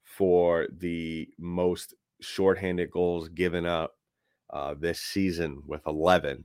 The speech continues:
And by the way, it was, just to correct myself, shorthanded goal, which gave the Vegas Golden Knights the lead in the,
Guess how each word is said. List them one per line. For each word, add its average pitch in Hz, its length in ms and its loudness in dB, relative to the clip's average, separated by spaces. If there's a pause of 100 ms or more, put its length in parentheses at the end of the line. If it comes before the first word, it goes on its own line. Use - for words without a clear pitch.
(100)
And 85 120 -8
by 85 160 4
the 85 80 2
way, 78 160 0
it 82 100 0
was, 85 460 2 (180)
just - 220 -8
to 71 80 -14
correct - 320 -2
myself, 78 580 -6 (260)
shorthanded 82 520 0
goal, 85 260 4
which 80 240 -2 (120)
gave 98 500 6 (680)
the 87 140 0
Vegas 85 420 4
Golden 80 400 0
Knights 80 460 -2
the 80 100 0
lead 78 540 -2
in 78 100 -6
the, 73 140 -8